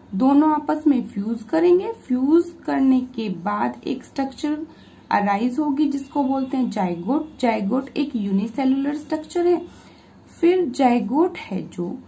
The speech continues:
वो convert हो जाएगा एक well developed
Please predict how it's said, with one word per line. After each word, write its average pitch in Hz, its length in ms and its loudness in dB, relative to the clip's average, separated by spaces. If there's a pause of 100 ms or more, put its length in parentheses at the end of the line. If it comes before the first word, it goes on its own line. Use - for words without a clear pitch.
(300)
वो 254 200 2
convert 254 840 2
हो 226 180 -2
जाएगा 185 720 -2
एक 262 140 -2
well 233 540 -2
developed 185 760 -4